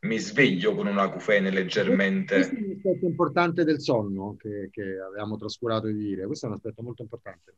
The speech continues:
Speaker 1: Appena
Speaker 2: Anche quello, eh, rientra tra i fattori di gestione del, no, di gestione, scusate, di, di prevenzione, la regolarità della vita. Però ricordatevi una cosa fondamentale,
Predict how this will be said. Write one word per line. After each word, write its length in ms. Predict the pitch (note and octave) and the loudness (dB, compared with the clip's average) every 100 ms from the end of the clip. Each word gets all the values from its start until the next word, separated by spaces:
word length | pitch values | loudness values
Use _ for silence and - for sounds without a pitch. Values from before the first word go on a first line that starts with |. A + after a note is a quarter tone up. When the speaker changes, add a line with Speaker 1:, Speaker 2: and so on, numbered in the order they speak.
| - | 0
Speaker 1:
Appena 960 | - - A2 D3+ D#3 D3+ D3 - - G3+ G#3 F3+ E3+ | 2 4 10 12 12 12 12 10 4 0 0 2 4
Speaker 2:
Anche 200 | E3+ F#3 | 4 8
quello, 520 | G#3 A3+ G#3+ E3 C3+ _ _ _ _ D3+ | 10 12 10 6 4 _ _ _ _ -2
eh, 240 | C3 C3 | 2 4
rientra 440 | C3+ F#3 G3 F3+ E3 | 6 6 6 6 6
tra 120 | E3+ | 4
i 80 | C#3 | 4
fattori 460 | E3 - F#3+ F#3+ | 2 4 4 4
di 120 | D#3+ D3+ | 2 0
gestione 720 | C#3+ C3+ - F3 F3+ E3+ D3+ | 2 2 2 2 4 2 2
del, 160 | C#3+ | 2
no, 140 | D3+ F3 | 2 0
di 80 | C#3 | 0
gestione, 340 | A#2+ A2+ G#2+ | -4 -4 -6
scusate, 400 | G#2+ A2+ G#2 G#2 | -4 -2 -2 -2
di, 220 | G2 G#2 | -2 -2
di 120 | G#2 A2 | -2 2
prevenzione, 840 | D#3+ E3 E3 C#3 D3 A#2 F#2 F2+ _ _ _ | 6 6 4 2 2 2 0 -8 _ _ _
la 200 | - D#3 F3+ | 2 6 6
regolarità 800 | E3 G3+ F#3 G#3 G3 F#3+ G3 G#3+ | 6 4 8 10 10 6 6 6
della 200 | G#3 G3+ | 6 6
vita. 260 | F#3+ C#3+ A2+ | 4 2 2
Però 400 | G3+ G#3+ F3 - - _ | 6 10 8 6 -4 _
ricordatevi 580 | C#3+ D#3+ E3+ G#3 G3+ E3 | 0 2 4 6 6 4
una 100 | D#3 | 2
cosa 240 | D#3 C#3+ | 2 2
fondamentale, 600 | C3 C3 A#2+ G#2+ G#2+ F2+ | 0 -2 -2 -4 -6 -12